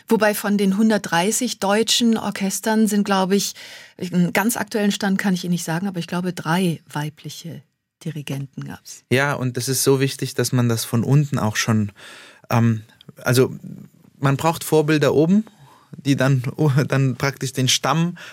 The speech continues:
Speaker 2: anfüttern. Deswegen ist es so toll, dass es, ähm, einige große Dirigentinnen inzwischen gibt. Marin Alsop und,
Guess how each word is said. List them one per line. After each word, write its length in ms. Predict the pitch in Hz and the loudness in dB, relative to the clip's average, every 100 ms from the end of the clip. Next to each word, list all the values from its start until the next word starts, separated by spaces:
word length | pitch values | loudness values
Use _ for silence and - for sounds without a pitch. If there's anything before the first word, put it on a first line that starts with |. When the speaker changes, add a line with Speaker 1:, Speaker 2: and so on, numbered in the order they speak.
| - | -6
Speaker 2:
anfüttern. 640 | 139 160 160 180 175 175 | -2 0 0 -2 0 0
Deswegen 340 | 135 120 135 135 | 0 0 0 0
ist 120 | 131 | 0
es 160 | 127 | 0
so 80 | 131 | 0
toll, 280 | 127 135 135 | 2 4 4
dass 160 | 123 - | 2 -2
es, 220 | 113 - | -4 -4
ähm, 240 | - 117 - | -2 -2 0
einige 400 | 123 131 120 117 | 2 2 2 0
große 480 | - 107 139 143 120 | 0 2 2 2 -2
Dirigentinnen 680 | 107 117 110 113 127 117 110 | -2 -2 0 -2 -2 -4 -6
inzwischen 360 | 101 107 - | -6 -6 -6
gibt. 300 | 107 107 - - - - | -6 -6 -10 -20 -16 -2
Marin 260 | 110 107 | 0 2
Alsop 540 | 80 117 - 113 107 101 | 2 2 2 2 0 -4
und, 200 | 95 | -6